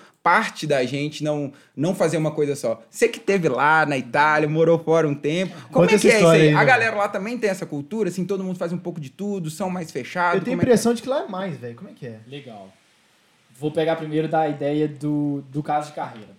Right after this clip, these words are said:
Speaker 3: Essa foi total uma ideia minha e do Gabriel.
Speaker 1: Uhum.
Speaker 3: E eu acho que é um cenário que eu e ele, a gente é muito oposto um do outro quanto à carreira dos pais, principalmente. É, não talvez pelo par-, pela, pelo par das mães, né? A minha mãe é professora,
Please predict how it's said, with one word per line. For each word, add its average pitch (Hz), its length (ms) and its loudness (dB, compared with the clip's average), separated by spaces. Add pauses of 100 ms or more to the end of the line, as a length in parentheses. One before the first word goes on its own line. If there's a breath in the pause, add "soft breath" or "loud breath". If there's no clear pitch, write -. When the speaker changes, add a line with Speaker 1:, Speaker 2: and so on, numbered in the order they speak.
(340)
Speaker 3:
Essa 143 360 -4
foi 165 260 -2
total 160 560 -2
uma 156 140 -12
ideia 127 300 -10
minha 127 160 -16
e - 20 -12
do 127 80 -16
Gabriel. 123 340 -14 (160)
Speaker 1:
Uhum. 131 260 -2
Speaker 3:
E 131 140 -2
eu 143 140 0
acho 147 300 0
que 127 520 -10 (220)
é 139 60 -10
um 147 80 -6
cenário 143 460 -4
que 135 220 -8
eu 156 140 -4
e 143 100 -4
ele, 147 120 -4
a 143 40 -4
gente 143 200 -10
é 135 40 -6
muito 165 240 -6
oposto 165 460 -6
um 156 80 -18
do 139 180 -12
outro 143 400 -8
quanto 139 380 -8
à 131 220 -2
carreira 127 340 -8
dos 151 220 -12
pais, 113 420 -16
principalmente. 117 600 -20 (560)
É, 135 140 -12
não 170 160 -6
talvez 214 220 -4
pelo 190 200 -10
par-, 170 280 -6 (100)
pela, 143 200 -6
pelo 143 240 -16
par 147 180 -12
das 139 240 -4
mães, 117 400 -8
né? 131 100 -8
A 127 80 -6
minha 143 180 -10
mãe 170 340 -8
é - 20 -8
professora, 196 800 -10